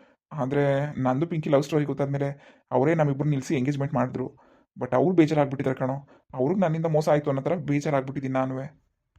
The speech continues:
ಓಹೋ, ಓಕೆ, ಓಕೆ. ಈಗ ನಾನೇನೋ ಮಾಡ್ಬೇಕು ಇದಕ್ಕೆ? ನೀನೇ ಮಾಡ್ಬೇಕಾಗಿರೋದು ಕಣೋ, ನನ್ಗಾಗಿರೋ ಪ್ರಾಬ್ಲಮ್ನ ನೀನೇ ಸಾಲ್ವ್ ಮಾಡ್ಬೇಕು. ಏನು ಅಂತ ಹೇಳೋ,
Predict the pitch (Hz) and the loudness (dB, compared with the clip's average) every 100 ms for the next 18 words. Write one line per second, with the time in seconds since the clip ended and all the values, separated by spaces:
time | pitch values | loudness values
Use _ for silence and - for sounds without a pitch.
0 | _ 156 156 165 170 156 139 147 156 151 | _ -10 2 6 10 10 10 8 2 4
1 | 160 147 139 151 196 196 151 160 165 190 | 2 4 4 4 4 0 0 2 4 2
2 | 302 339 277 185 156 151 156 143 143 165 | 0 2 4 6 4 2 0 -6 0 0
3 | 247 - - _ _ _ _ _ _ _ | 0 -4 -18 _ _ _ _ _ _ _
4 | _ 170 175 196 175 180 185 165 170 170 | _ -4 2 4 6 4 4 2 2 0
5 | 165 - - - 170 160 151 156 196 190 | -2 -2 -6 -8 -4 0 4 4 2 4
6 | 156 165 175 175 160 185 160 165 160 151 | 6 6 0 -2 -2 2 2 4 2 0
7 | 151 - - _ 214 254 240 220 220 180 | -4 -16 -20 _ 2 8 8 10 8 8
8 | 175 | 8